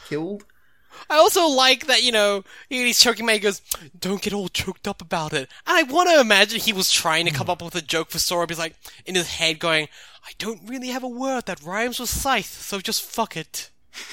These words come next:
Speaker 1: <laughs> So, this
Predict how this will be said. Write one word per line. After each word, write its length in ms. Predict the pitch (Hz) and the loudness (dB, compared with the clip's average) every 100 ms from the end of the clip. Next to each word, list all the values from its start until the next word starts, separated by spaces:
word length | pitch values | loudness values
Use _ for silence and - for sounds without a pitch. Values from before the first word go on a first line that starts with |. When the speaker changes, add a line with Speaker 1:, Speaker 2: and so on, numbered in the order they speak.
| - - 247 | -16 -6 -2
Speaker 1:
<laughs> 640 | 247 - - - 302 - - _ - - - _ _ _ - | -2 -2 -4 -4 -6 -8 -14 _ -20 -20 -20 _ _ _ -18
So, 540 | - 180 151 143 | -8 -2 2 2
this 80 | 139 | 2